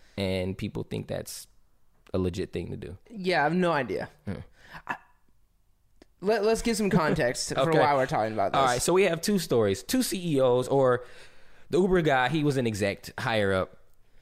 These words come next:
Speaker 1: Um, he was working for Google. While at Uber, something got released saying that he was,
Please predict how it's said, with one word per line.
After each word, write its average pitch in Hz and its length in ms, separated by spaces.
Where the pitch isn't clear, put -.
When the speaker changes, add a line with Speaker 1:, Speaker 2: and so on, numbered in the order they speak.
Speaker 1:
Um, 120 320
he 156 200
was 147 160
working 151 300
for 160 160
Google. 117 480
While 151 280
at 156 140
Uber, 127 480
something 139 360
got 127 200
released 117 300
saying 110 160
that 104 120
he 117 120
was, 110 300